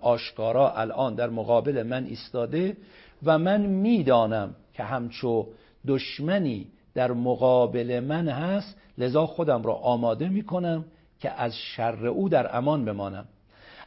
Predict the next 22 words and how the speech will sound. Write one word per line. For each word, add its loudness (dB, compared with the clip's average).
اما 4
اگر 2
این -4
دشمن -4
که -4
آشکارا 2
با 4
من -2
دشمنی -4
کرده 0
می‌بینه 2
من -2
توجه 0
دارم 2
و 4
می‌خواهم 2
از 0
شر -2
او -4
در -2
امان -4
بمانم، -2